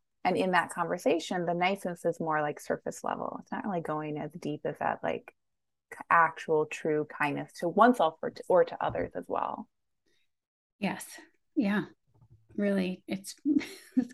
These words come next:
Speaker 2: a really great point, the difference between those two.
Speaker 1: Yeah.
Speaker 2: Yeah, 'cause we're all re-, really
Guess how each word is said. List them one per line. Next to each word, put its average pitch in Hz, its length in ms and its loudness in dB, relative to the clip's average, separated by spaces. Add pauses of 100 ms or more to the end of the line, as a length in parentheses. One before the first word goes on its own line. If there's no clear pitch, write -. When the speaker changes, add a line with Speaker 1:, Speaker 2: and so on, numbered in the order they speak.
(140)
Speaker 2:
a 208 40 -2
really 202 320 6
great 185 320 0
point, - 500 0 (180)
the 196 80 0
difference 190 400 -2
between - 420 -2
those 170 300 -2
two. - 140 -4 (480)
Speaker 1:
Yeah. 180 340 -14 (100)
Speaker 2:
Yeah, 208 140 2
'cause 208 180 -6
we're 196 160 2
all 185 360 2 (320)
re-, 202 180 0 (120)
really 190 540 2